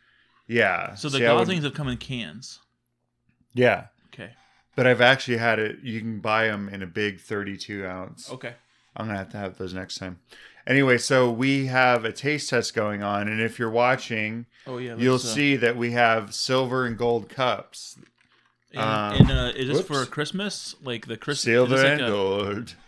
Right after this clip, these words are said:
Speaker 2: Yukon Cornelius,
Speaker 1: Yep.
Speaker 2: uh, reference here?
Speaker 1: Yep. Yukon Cornelius f-,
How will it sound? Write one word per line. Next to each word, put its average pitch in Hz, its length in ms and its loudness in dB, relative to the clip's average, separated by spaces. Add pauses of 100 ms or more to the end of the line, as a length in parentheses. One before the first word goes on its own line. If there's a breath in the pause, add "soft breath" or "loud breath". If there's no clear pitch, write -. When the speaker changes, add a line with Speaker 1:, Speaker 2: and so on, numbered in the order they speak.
(140)
Speaker 2:
Yukon 135 440 -8
Cornelius, 147 640 -6
Speaker 1:
Yep. 202 220 -4 (120)
Speaker 2:
uh, 143 220 -4
reference 147 460 -8
here? 160 200 -8
Speaker 1:
Yep. 120 240 0 (800 soft breath)
Yukon 113 420 -4
Cornelius 113 680 -2
f-, - 720 -20